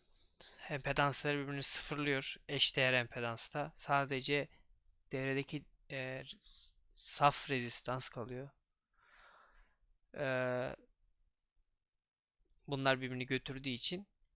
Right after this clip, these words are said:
zaten rezonans anındaki iç direnç bin dediği için direkt R'ye eşit oluyor.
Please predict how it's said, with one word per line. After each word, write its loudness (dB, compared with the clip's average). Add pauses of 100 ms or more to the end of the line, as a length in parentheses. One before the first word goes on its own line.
(140)
zaten 2 (360)
rezonans 2
anındaki -2
iç -4
direnç 0
bin -2
dediği 0
için -2
direkt 0
R'ye 2
eşit -2
oluyor. -2